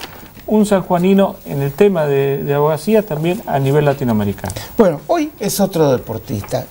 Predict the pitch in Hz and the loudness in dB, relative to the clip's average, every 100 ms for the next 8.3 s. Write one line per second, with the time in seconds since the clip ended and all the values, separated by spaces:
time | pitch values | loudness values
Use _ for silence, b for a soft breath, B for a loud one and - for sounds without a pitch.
0 | - 226 214 220 - - - - 214 190 | -2 2 2 -2 -10 -20 -20 -4 -2 2
1 | 180 175 139 135 160 147 156 156 131 127 | 2 2 0 -2 -2 -2 -2 0 0 2
2 | 127 131 131 107 107 117 123 - - 113 | 2 0 0 0 2 2 0 -10 -8 -4
3 | 107 101 - 120 98 - - - - - | -2 -4 0 0 0 -6 -10 -12 -20 -12
4 | B B B B B - - - - - | B B B B B -20 -20 -20 -20 -20
5 | - - - - - - - - - - | -20 -20 -20 -20 -20 -20 -20 -20 -20 -20
6 | - - 170 175 180 170 139 110 - - | -20 0 2 4 4 2 0 -8 -16 -20
7 | _ - 151 147 139 127 123 127 - 113 | _ -8 -2 0 0 -2 -2 -2 -2 -2
8 | - 139 226 | 0 0 0